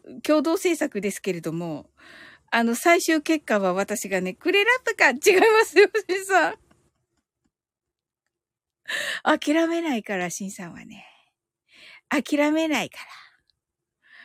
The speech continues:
爆笑。はい。え、ということでね。はい。マインドフルネス、ショートバージョンやって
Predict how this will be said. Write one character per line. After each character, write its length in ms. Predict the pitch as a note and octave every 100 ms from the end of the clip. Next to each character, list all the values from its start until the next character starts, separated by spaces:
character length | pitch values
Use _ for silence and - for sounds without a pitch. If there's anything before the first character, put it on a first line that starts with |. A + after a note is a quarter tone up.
| - -
爆 180 | A3+ - -
笑。 240 | G3+ - _ _ _ _ _ _ _ _ _ _ _ _ _ _ _ _ _
は 280 | - A3+ -
い。 120 | - _ -
え、 200 | G3+ G#3
と 160 | -
い 120 | C#4+ D4
う 40 |
こ 140 | D4+ E4+
と 140 | E4
で 120 | G3+
ね。 360 | D3+ - - _ _ _ _ _ _ _ _ _ _
は 220 | - - F#3+
い。 120 | - _
マ 220 | F#3+ A#3
イ 60 | B3
ン 20 |
ド 100 | B3+
フ 140 | B3+ A#3+
ル 100 | G#3+
ネ 120 | G3+
ス、 220 | - F3+
シ 160 | - B3+
ョ 20 |
ー 20 |
ト 140 | C4 D4+
バ 100 | D#4+
ー 40 |
ジ 120 | D4+
ョ 40 | D4
ン 60 |
や 100 | C#4
っ 20 | C4+
て 280 | - D#4+